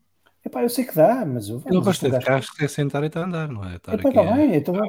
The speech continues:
Speaker 2: aprender
Speaker 1: ou então que
Speaker 2: botões
Speaker 1: faça, ou
Speaker 2: e
Speaker 1: então que faça, que vá para a nascar.
Speaker 2: estratégias e golpes e não sei o quê.
Speaker 1: Epá, são
Speaker 2: Trabalho.
Speaker 1: coisas, tudo, tudo, tudo coisas interessantíssimas.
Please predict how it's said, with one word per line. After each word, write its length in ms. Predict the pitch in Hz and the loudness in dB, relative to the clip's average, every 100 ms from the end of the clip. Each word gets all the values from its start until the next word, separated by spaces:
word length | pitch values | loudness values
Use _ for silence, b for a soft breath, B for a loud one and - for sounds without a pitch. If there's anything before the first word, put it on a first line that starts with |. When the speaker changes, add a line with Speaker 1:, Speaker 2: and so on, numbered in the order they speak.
| 233 | -2
Speaker 2:
aprender 200 | 240 247 | 0 4
Speaker 1:
ou 80 | 269 | 4
então 200 | 254 285 | 6 4
que 80 | 269 | 4
Speaker 2:
botões 260 | 277 269 269 | 4 4 2
Speaker 1:
faça, 200 | 226 202 | 0 0
ou 80 | 214 | -2
Speaker 2:
e 60 | |
Speaker 1:
então 200 | 202 262 | 2 2
que 100 | - | 2
faça, 640 | - 160 135 - 151 151 196 - | 0 0 0 -4 -4 -6 -8 -2
que 60 | |
vá 120 | 202 | 0
para 120 | 240 254 | 4 2
a 20 | |
nascar. 300 | 262 247 131 | 2 0 4
Speaker 2:
estratégias 400 | 151 143 127 120 | 4 4 2 0
e 100 | 113 | -2
golpes 600 | 104 131 143 135 - 107 | 0 0 0 -4 -12 -10
e 100 | 104 | -10
não 80 | 98 | -12
sei 180 | - 117 | -12 -12
o 40 | |
quê. 180 | - 123 - _ - - | -10 -14 -16 _ -16 -4
Speaker 1:
Epá, 320 | 269 277 185 | 4 4 4
são 440 | 151 151 143 139 - | 2 -2 -2 -4 -6
Speaker 2:
Trabalho. 320 | - 135 165 | -6 -2 0
Speaker 1:
coisas, 300 | 147 165 175 | 0 -2 -4
tudo, 200 | - 180 | -4 -8
tudo, 280 | - 208 160 | -4 -4 -2
tudo 220 | 247 247 | 0 0
coisas 360 | - 214 226 214 | 4 4 4 4
interessantíssimas. 840 | 247 247 - 240 240 185 - 123 | 2 2 -4 -4 -4 -8 -12 -16